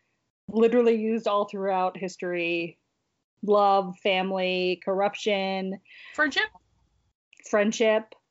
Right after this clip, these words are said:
Speaker 2: Like, a good O T five fic would be, like, a friendship.
Speaker 1: Exactly. Um, you know, love, obviously, a lot of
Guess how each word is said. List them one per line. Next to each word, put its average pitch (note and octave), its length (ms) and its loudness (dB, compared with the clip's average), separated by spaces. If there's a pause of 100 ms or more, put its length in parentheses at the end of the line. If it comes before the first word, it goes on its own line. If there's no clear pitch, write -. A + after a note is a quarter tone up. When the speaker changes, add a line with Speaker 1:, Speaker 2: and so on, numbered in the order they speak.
Speaker 2:
Like, G#3 200 -10
a A3 60 -10
good A3 220 -4
O G#3+ 100 -6
T G#3+ 180 -14
five F#3 280 -6
fic G3 240 -14
would F#3 120 -14
be, E3+ 160 -12
like, E3 260 -12
a E3 60 -14
friendship. E3 420 -12 (340)
Speaker 1:
Exactly. F#3 880 -6 (460)
Um, G#3 360 0
you A#3 100 2
know, G3+ 140 2
love, G#3+ 300 2
obviously, G#3+ 420 0
a G#3 60 0
lot G3 220 -2
of F#3 140 -4